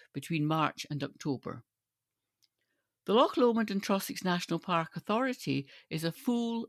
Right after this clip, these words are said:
planning authority, exercising powers that would otherwise be exercised by local authorities. And the authority is headquartered in Balloch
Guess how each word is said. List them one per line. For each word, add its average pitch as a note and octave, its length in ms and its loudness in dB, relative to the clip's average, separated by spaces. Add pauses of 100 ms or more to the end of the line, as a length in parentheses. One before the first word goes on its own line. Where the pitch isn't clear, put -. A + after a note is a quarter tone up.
planning A3 440 2
authority, C3+ 800 -4 (500)
exercising G#3+ 880 -2
powers E3 600 0 (400)
that - 160 -2
would D#3+ 220 -4
otherwise G#3 600 0
be - 160 -2
exercised D#3 680 -4
by D#3 140 -2
local F3 400 0
authorities. C#3+ 760 -4 (1000)
And D#3 140 -2
the E3 80 2
authority B3+ 540 0
is D3 120 -6
headquartered F#3+ 680 -4
in C#3 160 -2
Balloch F#3+ 540 -2